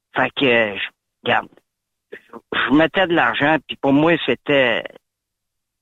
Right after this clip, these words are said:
et c'est, je voulais, puis... Mais mine de rien, j'ai réussi parce que je me démarquais, puis, euh, jusqu'à la fin, le plus ça allait, là, euh, les gens nous félicitaient,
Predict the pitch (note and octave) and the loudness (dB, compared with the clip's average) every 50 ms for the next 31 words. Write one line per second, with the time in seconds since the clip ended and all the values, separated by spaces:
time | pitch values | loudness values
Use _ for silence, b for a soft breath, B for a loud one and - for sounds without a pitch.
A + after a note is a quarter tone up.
0 | _ _ _ _ _ _ _ _ _ - - - - - - - B2 A#2+ - - | _ _ _ _ _ _ _ _ _ -16 -16 -16 -14 -12 -8 -6 -4 -4 -4 0
1 | C#3+ D#3 E3 D3+ D3+ E3+ F#3 F3+ - _ - C#3 B2+ A#2+ A2 F2+ - - - _ | 2 4 4 6 6 6 4 2 2 _ -4 -2 -2 -2 -2 -4 -8 -12 -20 _
2 | B B B B B - - G#2+ A#2+ C#3+ E3+ F3+ E3+ D3 E3+ D#3 D3+ E3 G3 G#3 | B B B B B -6 -2 2 4 4 6 4 4 4 2 2 2 0 0 0
3 | E3+ B2+ C#3 D#3 F3 G#3+ G#3 F3 - - - A2 C4 - - D3 C3 - - D#3 | 2 2 2 2 2 0 -2 -4 -6 -6 -2 -2 -2 0 -2 -2 -2 0 0 0
4 | C3 C#3+ D#3+ E3+ E3+ D3 F3 F#3 F#3 F3 C#3 - - - A#3 C4 B3 - - D3+ | 2 2 2 2 2 2 2 2 2 2 0 -2 -2 -2 0 0 0 -2 -2 -4
5 | C#3+ B2+ B B B B B B B B B B B B - - A#2+ - - - | -4 -4 B B B B B B B B B B B B -10 -8 -6 -4 -2 0
6 | E3+ G#3 - - - F#3+ F3 E3 D#3 - - - A#3+ A#3 F3 D3 D3 - - G#3+ | 2 0 0 0 0 2 2 2 0 0 0 0 2 2 4 2 2 0 0 0
7 | C4 B3+ - - F#3 E3+ D#3 D3+ F3+ A#3 B3+ A3 F3+ D#3+ E3+ E3 D3+ C#3 B2 A#2 | 0 0 2 2 2 2 2 4 2 2 2 2 2 2 2 4 4 4 2 0
8 | A2 B B B B B B _ - B2 C#3 C3+ C3 B2 - F#3 G#3 F#3 D3+ C#3 | -2 B B B B B B _ -6 -2 0 0 0 0 2 2 2 4 4 2
9 | A#2+ - - - F3+ E3+ C#3+ B2 - - - - - G3 G#3+ G#3+ F3 | 0 -2 -4 -2 -2 -2 -2 -4 -6 -8 -12 -6 -2 0 2 2 0